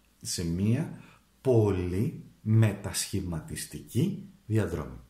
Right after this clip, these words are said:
Το είκοσι τέσσερα λοιπόν είναι καταλήτης για εσάς, στο οποίο θα σχηματίσει, εμ, θα σας αλ-, θα σας μετασχηματίσει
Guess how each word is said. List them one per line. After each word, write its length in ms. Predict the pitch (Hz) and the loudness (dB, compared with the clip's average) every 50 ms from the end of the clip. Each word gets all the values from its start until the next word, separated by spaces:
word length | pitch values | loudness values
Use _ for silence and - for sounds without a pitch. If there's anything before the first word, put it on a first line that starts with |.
| _ | _
Το 100 | - - | -6 -6
είκοσι 320 | 92 - - - - - - | -6 -4 -6 -10 -12 -6 0
τέσσερα 360 | 120 120 117 - - 80 71 | 2 2 2 2 -2 -6 -6
λοιπόν 260 | 69 - - - 113 | -8 -6 -2 0 0
είναι 80 | 104 98 | 0 0
καταλήτης 600 | - - 76 - - - 85 123 135 - 101 80 | -2 -6 -8 -10 -6 -2 0 0 0 0 -2 -2
για 140 | 73 73 69 | -4 -6 -8
εσάς, 540 | 67 - - 95 110 170 226 - - - - - - - - - _ | -8 -8 -4 -4 -2 -2 -4 -6 -10 -14 -16 -20 -20 -20 -20 -20 _
στο 240 | - - - - 92 | -12 -8 -4 -2 -2
οποίο 340 | 82 - 107 113 143 160 | 0 2 2 2 4 2
θα 240 | 160 - - 131 156 | 0 -2 -4 -4 -2
σχηματίσει, 1040 | 151 - - - 117 101 95 82 73 - - 120 127 123 - - 151 151 151 - - - - - _ - | -2 -2 -2 0 -2 -2 -2 -2 -6 -6 -4 -4 -4 -4 -4 -4 -4 -4 -4 -6 -10 -16 -20 -20 _ -6
εμ, 560 | 101 101 104 104 104 98 98 95 95 95 95 | -4 -2 0 0 0 0 0 0 0 -2 -2
θα 100 | - 120 | -2 -2
σας 360 | 120 - 131 120 - - - - | -2 0 0 -2 -2 -4 -6 -6
αλ-, 280 | 101 98 98 95 95 - - - - - - - - _ _ _ _ _ _ _ - - - - - | -6 -4 -2 -2 -2 -4 -6 -10 -16 -18 -20 -20 -20 _ _ _ _ _ _ _ -20 -20 -20 -20 -12
θα 160 | - - 113 | -6 -4 -2
σας 280 | 107 - 113 107 - 110 | 0 0 0 0 2 4
μετασχηματίσει 2250 | 113 113 113 110 110 110 107 - - - 107 98 95 92 85 - - - - - - 110 98 95 92 92 85 82 - - - 135 147 151 147 - - - 147 170 208 214 - | 6 6 8 8 6 6 4 0 -2 -6 -4 -4 -4 -4 -4 -4 -4 -4 -2 0 2 2 2 2 0 -2 -4 -6 -8 -8 -4 -2 -2 0 -2 -2 -4 -2 -2 -2 -2 -2 -6